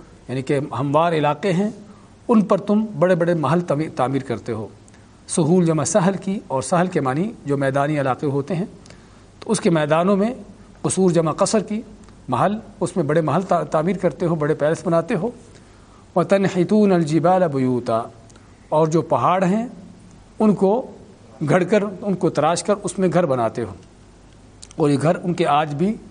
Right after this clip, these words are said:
جس طرح بتایا ہے کہ موجود ہیں۔ <clears throat> پہاڑوں کے اندر گھڑے، گڑھے ہوئے، بنائے ہوئے گھر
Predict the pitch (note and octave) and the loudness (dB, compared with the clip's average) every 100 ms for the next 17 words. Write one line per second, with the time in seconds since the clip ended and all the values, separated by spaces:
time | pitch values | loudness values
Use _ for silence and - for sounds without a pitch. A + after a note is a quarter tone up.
0 | - - - B2+ D#3+ C3+ C#3+ D#3+ F3 F3 | -20 -20 -16 -4 -2 0 0 0 -2 -2
1 | C#3+ C#3 F3 B2+ - - - - - - | -2 0 0 0 -6 -12 -20 -20 -20 -20
2 | - - - A3 A3+ D#3 A#2 - C#3 D#3+ | -20 -20 2 4 4 0 -4 0 2 2
3 | D#3 C#3+ F3 C#3 D3 D3+ C#3 B2+ D#3 E3 | 0 -2 0 0 -2 -2 -4 0 2 2
4 | D3+ C3 C#3 E3+ D3 B2+ D#3 | 0 0 0 0 0 -2 -2